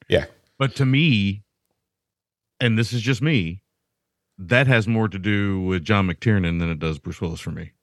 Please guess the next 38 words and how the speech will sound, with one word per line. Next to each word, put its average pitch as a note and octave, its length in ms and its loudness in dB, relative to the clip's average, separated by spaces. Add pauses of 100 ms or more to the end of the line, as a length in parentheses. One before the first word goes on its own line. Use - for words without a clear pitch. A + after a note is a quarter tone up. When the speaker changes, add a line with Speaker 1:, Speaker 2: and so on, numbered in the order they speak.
(100)
Speaker 1:
Yeah, G2 240 4
and, A2 220 2
and B2 120 4
I C3 80 4
would C3 160 2
say A#2 180 4
John A#2 260 4
McTiernan's G2+ 480 2
super G#2+ 240 2
important G#2 500 2
to - 80 4
that F#2 160 4
equation, C3 640 2 (440)
but G#2 340 0
it's A2 200 2
almost A#2+ 320 4
like, G2+ 220 2
look, G#2+ 220 4
if F2+ 160 -4
two C3 300 4
plus A#2 220 4
two A2 160 2
equals G2 300 0
four, C3+ 500 2 (420)
Speaker 2:
Mm-hmm. G#2+ 80 0
Speaker 1:
McTiernan's A#2+ 520 4
one, A#2 280 2
two, F#2 460 0 (380)
Willis A2+ 320 4
is G#2 120 2
the G#2 140 6
other A2+ 200 6
two, F2+ 340 0
because F#2+ 380 0
his - 180 2
performance G2+ 1000 0 (420)
sold, F#2+ 840 2 (520)
um, F#2 560 4